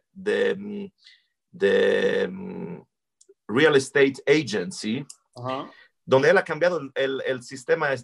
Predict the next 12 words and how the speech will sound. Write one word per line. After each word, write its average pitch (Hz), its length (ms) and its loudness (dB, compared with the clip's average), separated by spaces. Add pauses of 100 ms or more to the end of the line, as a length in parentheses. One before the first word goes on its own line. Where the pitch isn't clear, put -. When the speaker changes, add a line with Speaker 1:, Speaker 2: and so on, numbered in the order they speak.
Speaker 1:
Estados 123 380 -8
Unidos. 110 720 -6 (220)
Cioè, - 260 0 (680)
Antes, 156 720 0 (580)
tú 131 140 -12
cuando 127 240 -4
comprabas 127 440 0
una 120 160 -4
casa 127 260 0
en 113 60 -2
Estados 110 320 -4
Unidos, 139 480 -4